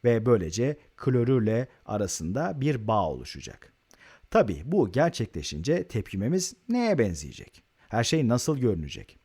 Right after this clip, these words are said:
Şöyle yan tarafta başlayalım. Alüminyum klorürümüz, daha doğrusu ilk başta alüminyum klorür olan yapı bir elektron elde etti ve bu şekilde başka bir klorla arasında bir bağ oluşturmuş oldu. Şöyle ekleyelim. Tabii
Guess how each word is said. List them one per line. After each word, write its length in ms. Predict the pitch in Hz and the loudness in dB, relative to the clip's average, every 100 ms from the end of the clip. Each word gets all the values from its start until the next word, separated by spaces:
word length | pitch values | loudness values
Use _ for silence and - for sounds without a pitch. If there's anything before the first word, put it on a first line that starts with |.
| _ - - - | _ -20 -20 0
Şöyle 260 | 226 175 | 2 2
yan 280 | 127 139 127 | 2 2 2
tarafta 400 | 123 110 - 95 | 2 0 0 -4
başlayalım. 500 | 73 - 71 55 - _ _ - _ 117 | -4 -8 -10 -12 -16 _ _ -20 _ 0
Alüminyum 540 | 120 135 156 107 92 | 2 4 4 4 0
klorürümüz, 760 | - 135 90 76 117 170 - _ _ 135 | 0 2 2 0 -2 -2 -6 _ _ 0
daha 240 | 147 127 | 2 2
doğrusu 380 | 101 87 110 110 | -2 -2 -4 -2
ilk 280 | 175 170 113 | 0 0 -2
başta 460 | 87 - 135 135 | -2 -2 -2 0
alüminyum 560 | 120 120 143 120 127 135 | 0 2 2 2 2 0
klorür 380 | - 120 139 143 | -2 0 2 2
olan 260 | 87 67 | 0 -4
yapı 460 | 80 95 - 180 196 - _ 170 | -6 -8 -2 -2 -2 -12 _ -2
bir 160 | 196 | 0
elektron 580 | 170 143 147 - 170 135 | 2 4 2 2 2 2
elde 340 | 101 90 80 | 0 -2 -6
etti 280 | 85 - 202 | -10 -4 2
ve 200 | 147 139 185 | 4 2 -2
bu 120 | 175 | -2
şekilde 580 | 104 90 73 117 165 - - - | -2 -8 -4 0 0 -2 -18 -4
başka 400 | 113 107 - 165 | 0 0 -2 0
bir 160 | 135 - | 0 0
klorla 420 | 139 120 92 107 | 0 2 2 0
arasında 580 | 98 87 104 131 170 156 | -2 -4 -4 -2 0 0
bir 220 | 156 127 | -2 2
bağ 180 | 139 117 | 2 4
oluşturmuş 580 | 85 80 - 71 71 - | 0 -4 -10 -10 -10 -10
oldu. 220 | 60 - - _ - - - | -10 -12 -20 _ -20 -20 -6
Şöyle 320 | 247 175 101 | 2 4 2
ekleyelim. 400 | - 78 64 - _ _ - - | -2 -10 -12 -16 _ _ -20 2
Tabii 320 | 196 123 104 | 2 4 0